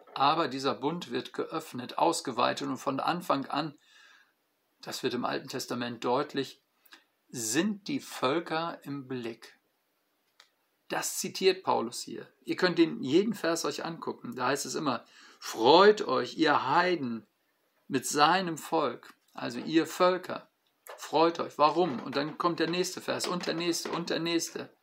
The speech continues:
Ähm, das heißt, du bist gemeint mit der Treue Gottes. Sie zielt schon auf dich. Und diese unerhörte Kraft, die in der Versöhnung liegt, die Gott uns in Jesus zuteil werden lässt,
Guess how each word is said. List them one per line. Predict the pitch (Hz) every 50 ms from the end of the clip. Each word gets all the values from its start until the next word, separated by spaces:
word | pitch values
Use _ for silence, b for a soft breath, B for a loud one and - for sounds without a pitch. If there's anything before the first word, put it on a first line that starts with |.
| - B B B B B B B B B B B B B B B B -
Ähm, | - 135 139 143 147 151 143 131 - _ _ _ _ _ _ _ _ _ _ _ _ _ _ _ _ _ _ _ _ - - - _
das | - 165 - - -
heißt, | 135 143 147 143 - - - - - _ _ _ _ -
du | - 123 113 131 170 190 202 196
bist | 165 160 - - -
gemeint | 135 127 131 131 139 147 147 120
mit | 127 123 -
der | - - -
Treue | - - - 131 127 127 113
Gottes. | 110 127 127 127 - 123 - - -
Sie | - 135 -
zielt | - - - - 175 190 190
schon | - - 139 143
auf | 131 127 - -
dich. | - 139 123 - - - _ _ _ _ _ _ _ _ _ _ b b b b b b b b b b b b b b
Und | - 147 135 127 170
diese | 202 196 180 -
unerhörte | - 180 190 185 143 135 170 175 - 135
Kraft, | - - - 151 160 - - - - - -
die | 135 120
in | 120 127
der | 127 123
Versöhnung | - - 135 113 117 139 165 180 170 135 113
liegt, | 123 127 139 - - -
die | 123 -
Gott | - - 139 147 - -
uns | - 135 -
in | - 117 113
Jesus | 113 131 139 139 123 - -
zuteil | - 120 - - 131 131 135 143 135
werden | 127 127 131 139 131
lässt, | 123 127 131 127 - - - -